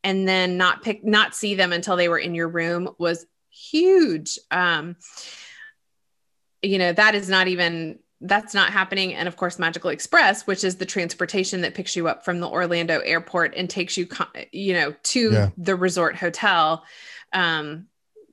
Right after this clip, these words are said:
Speaker 1: was part of that whole thing where they would take your luggage. Um, the, the Magical Express bus.
Speaker 2: I, I will jump in here and say,
Speaker 1: Yes,
Speaker 2: so let's
Speaker 1: please.
Speaker 2: just say i-, if, if we, we're not doing this, but if we were to have a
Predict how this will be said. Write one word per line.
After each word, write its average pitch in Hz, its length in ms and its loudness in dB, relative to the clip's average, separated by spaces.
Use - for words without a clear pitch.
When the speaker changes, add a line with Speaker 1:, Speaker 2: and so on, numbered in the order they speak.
Speaker 1:
was 190 280 0
part 330 300 4
of 190 180 2
that 175 300 4
whole 175 260 -2
thing 135 360 -2
where 131 160 -4
they 156 160 -2
would 143 160 -4
take - 240 -6
your 135 80 -4
luggage. 120 600 -4
Um, 160 360 -4
the, 180 300 -4
the 175 260 2
Magical 165 460 -2
Express - 500 -6
bus. 180 260 -2
Speaker 2:
I, 131 140 4
I 143 100 8
will 147 280 8
jump 131 280 6
in 131 100 6
here 123 180 8
and 113 120 2
say, 107 340 2
Speaker 1:
Yes, 117 180 4
Speaker 2:
so 127 60 4
let's 131 300 2
Speaker 1:
please. - 60 -4
Speaker 2:
just 143 200 2
say 143 80 0
i-, - 100 2
if, 143 240 6
if 147 240 4
we, 143 240 6
we're 143 440 4
not 139 320 2
doing 123 200 0
this, 113 160 -2
but 123 120 2
if 117 140 2
we 139 100 4
were 160 120 4
to 151 80 4
have 135 180 2
a 123 120 2